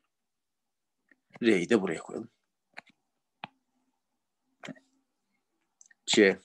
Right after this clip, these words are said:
Şöyle yapalım. C, L, bu da R olsun.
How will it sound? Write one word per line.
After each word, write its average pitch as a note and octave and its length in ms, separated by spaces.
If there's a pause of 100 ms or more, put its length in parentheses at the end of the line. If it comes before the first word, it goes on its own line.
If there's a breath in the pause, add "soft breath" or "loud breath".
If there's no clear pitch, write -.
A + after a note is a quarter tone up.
(1200)
Şöyle - 220
yapalım. - 220 (1600)
C, G2+ 360 (880)
L, F#2+ 260 (240)
bu - 60
da F#2+ 180 (800)
R - 120
olsun. - 360